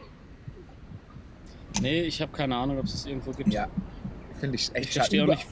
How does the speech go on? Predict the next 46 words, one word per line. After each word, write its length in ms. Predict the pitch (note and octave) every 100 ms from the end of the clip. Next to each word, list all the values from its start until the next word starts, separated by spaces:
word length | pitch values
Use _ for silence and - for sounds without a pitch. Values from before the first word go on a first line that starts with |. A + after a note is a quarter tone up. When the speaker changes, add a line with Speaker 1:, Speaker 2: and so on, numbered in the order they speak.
| -
Speaker 1:
warum. 480 | C3 B2+ C3 D3+ B2+ - - -
Warum 580 | B2+ B2+ A#2+ C3+ D#3+ D3
Speaker 2:
Ja, 80 | C#3+
weil 80 | C3
Speaker 1:
nicht? 100 | D3
Speaker 2:
das 100 | C#3+
ist 120 | C#3+
doch 140 | C#3 B2+
eigentlich, 380 | C#3 C#3 - D3
also 340 | B2+ C#3 C3+ -
was 180 | A2+ A#2
ich 100 | F3+
bis 140 | F3+
jetzt 140 | D#3+ -
damit, 300 | C#3 C#3 -
davon 320 | B2 - B2+
mitbekommen 400 | D#3+ - - B2
habe, 140 | B2 A#2
ist 100 | A#2+
ja 120 | A2+
eigentlich 220 | A#2 -
Hitpotenzial, 760 | E3 - G#2+ F#2+ - F2+ D#2 -
ne? 180 | - - - - - - - - - - -
Weil 120 | A#2
ist 100 | C3+
es, 80 | -
ne, 100 | B2+
hast 180 | C#3 -
du 40 |
sie 100 | D3
gesehen? 460 | B2+ G2 G#2 C3+ A3 - - - - - - - D#3
Speaker 1:
Ähm, 840 | D3 D#3 D#3 D3+ D3 C#3+ C#3 C3
ja, 120 | G#2+
Speaker 2:
Oder 80 | F3+
so, 80 | F#3
Speaker 1:
teilweise. 260 | E3+ D#3 D#3
Speaker 2:
oder? 120 | D#3+ - C3+
Speaker 1:
Also 140 | C3
ich 40 |
hab 100 | D3
das 140 | - -
vor 280 | - C#3 C3+
x 320 | F#3 - -
Jahren 400 | C#3+ D3 F3 D3+
schon 220 | - D3 C3+
gesehen, 320 | B2+ D3